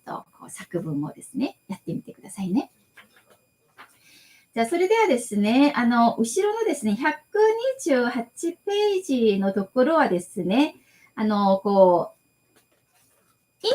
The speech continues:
味はですね、皆さん、こう、日本語を見てですね、ちょっと確認して、よ-、読むのれ-、読む練習だけですね、一回ちょっと読んでみましょうか。じゃあ、いきます。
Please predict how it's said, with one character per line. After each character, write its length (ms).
味 40
は 60
で 120
す 160
ね、 220
皆 240
さ 160
ん、 80
こ 340
う、 140
日 100
本 280
語 220
を 60
見 120
て 100
で 100
す 100
ね、 40
ち 60
ょ 40
っ 20
と 100
確 300
認 180
し 120
て、 280
よ-、 260
読 220
む 120
の 160
れ-、 360
読 220
む 100
練 200
習 120
だ 120
け 120
で 100
す 140
ね、 220
一 220
回 160
ち 60
ょ 40
っ 20
と 80
読 160
ん 40
で 100
み 80
ま 120
し 140
ょ 40
う 180
か。 300
じ 60
ゃ 20
あ、 40
い 40
き 160
ま 340
す。 300